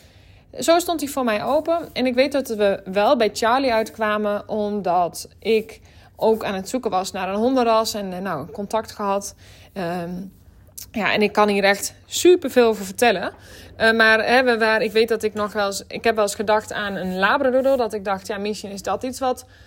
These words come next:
eh, ik snap wel dat mensen dat in een gezin nemen. Ook al, ehm, vind ik ook veel van de labradoodle, van de hype die erop rust, van de fokkers die ik voorbij zie komen. Ja, ook Wala, Ala, E U fokkers, eh,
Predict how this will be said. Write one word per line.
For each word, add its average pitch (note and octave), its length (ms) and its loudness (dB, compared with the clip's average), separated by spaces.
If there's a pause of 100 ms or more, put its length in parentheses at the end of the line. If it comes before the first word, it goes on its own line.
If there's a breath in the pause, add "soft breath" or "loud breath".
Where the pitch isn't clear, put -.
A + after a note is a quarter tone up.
(260 soft breath)
eh, G#3+ 320 0
ik - 120 -10
snap B3 240 -2
wel A3+ 140 6
dat A3 120 -2
mensen G#3+ 280 -4
dat G#3+ 120 -4
in G#3+ 100 -6
een G3+ 100 -8
gezin G3 380 -6
nemen. A3+ 600 -6
Ook A3+ 260 -2
al, G3+ 360 -2 (120)
ehm, F#3+ 400 -8 (640 loud breath)
vind C4 340 0
ik G#3+ 240 -2
ook A#3 300 2
veel D4 260 0
van C#4 120 -4
de B3+ 80 2
labradoodle, A#3+ 600 4
van B3 160 -8
de F#3 100 -4
hype A3 300 2
die A#3 180 -4
erop G3+ 200 -2
rust, G#3 300 -4
van G3 160 -8
de F#3 80 -4
fokkers C4 400 -2
die A3 140 -2
ik G#3 80 -2
voorbij F#3 360 -4
zie G3 180 -10
komen. F#3+ 320 -6
Ja, G#3 320 0
ook A#3 400 2
Wala, G3 460 0
Ala, G3+ 360 -2
E F#3+ 120 -8
U A3+ 220 -2
fokkers, G3+ 500 -6
eh, F#3+ 120 -8